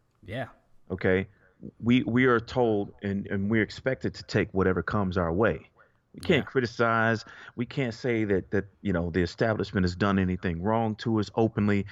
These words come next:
Speaker 2: without us being told to shut up and get in line and be appreciative of being in this country.
Speaker 1: And,
Speaker 2: Most of
Speaker 1: and,
Speaker 2: us
Speaker 1: and, and, uh, yep,
Speaker 2: Yeah,
Speaker 1: yep.
Speaker 2: we were,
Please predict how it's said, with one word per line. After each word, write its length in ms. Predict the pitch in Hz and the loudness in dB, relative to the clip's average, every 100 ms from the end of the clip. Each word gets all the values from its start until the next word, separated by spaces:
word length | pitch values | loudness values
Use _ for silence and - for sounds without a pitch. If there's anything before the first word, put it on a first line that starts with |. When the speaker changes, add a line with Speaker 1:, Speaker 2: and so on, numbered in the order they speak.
| - - - | -14 -16 0
Speaker 2:
without 520 | 101 87 104 101 101 104 | 2 2 4 2 0 0
us 240 | 101 101 | 0 0
being 400 | 90 107 98 90 | -4 -4 -2 -4
told 400 | - 104 90 90 | -6 -4 -4 -6
to 320 | - 95 87 - _ | -6 -6 -6 -8 _
shut 280 | - 101 95 | -4 0 2
up 160 | 87 | 0
and 100 | 87 | -2
get 140 | 87 90 | -4 -2
in 120 | 90 | -2
line 320 | 87 87 85 - - - | -2 -2 -6 -10 -20 -10
and 120 | - 95 | -4 -2
be 80 | |
appreciative 500 | 87 - 110 - 90 | -2 2 0 2 0
of 160 | 85 85 | -2 0
being 220 | 101 90 | 2 2
in 80 | 82 | 2
this 100 | 80 | -2
country. 340 | - 90 - - _ _ - - - - - - - | -2 -4 -4 -14 _ _ -20 -20 -20 -20 -20 -20 -14
Speaker 1:
And, 500 | - - - _ - | -14 -14 -18 _ 0
Speaker 2:
Most 180 | 117 160 | 2 4
of 80 | 127 | 4
Speaker 1:
and, 140 | 131 139 | 4 4
Speaker 2:
us 60 | |
Speaker 1:
and, 220 | 139 127 | -2 -4
and, 0 | |
uh, 140 | 131 131 64 | -4 -6 -6
yep, 220 | 127 147 | -6 0
Speaker 2:
Yeah, 180 | 175 165 - | 0 0 -4
Speaker 1:
yep. 160 | 113 | -2
Speaker 2:
we 100 | 135 | 2
were, 100 | 180 | 2